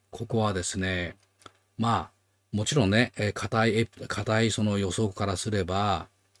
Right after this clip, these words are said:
えー、安倍さんの後援会がフルにね、動いて、そして吉田真次さんが圧勝するということがね、固い予測なんだけども、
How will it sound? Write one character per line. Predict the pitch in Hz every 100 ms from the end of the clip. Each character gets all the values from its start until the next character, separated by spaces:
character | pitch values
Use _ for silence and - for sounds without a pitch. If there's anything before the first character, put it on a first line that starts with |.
| -
え | 95 92 90 87 87 85 82 85 82 - - - - - - _ _
ー、 | -
安 | 98
倍 | 101
さ | 95
ん | 95
の |
後 | 90 107 95
援 | 92
会 | 87 85 87
が |
フ | 82 -
ル | 113
に | 80 87
ね、 | 127 -
動 | 95 92 85
い |
て、 | 80 - - _ -
そ | -
し | 107
て | 113
吉 | 101 87
田 | 107
真 | 98 - 95
次 | 85
さ | - 95
ん |
が | 95 -
圧 | 95 - -
勝 | 87
す | -
る | 85
と | - - _ _ _ -
い | 147
う | 160
こ | 156
と | 151
が | 80
ね、 | 85
固 | - 95 98
い | 92
予 | 85
測 | 101 92
な | 85
ん | 82
だ | -
け | -
ど | 85
も、 | 98 90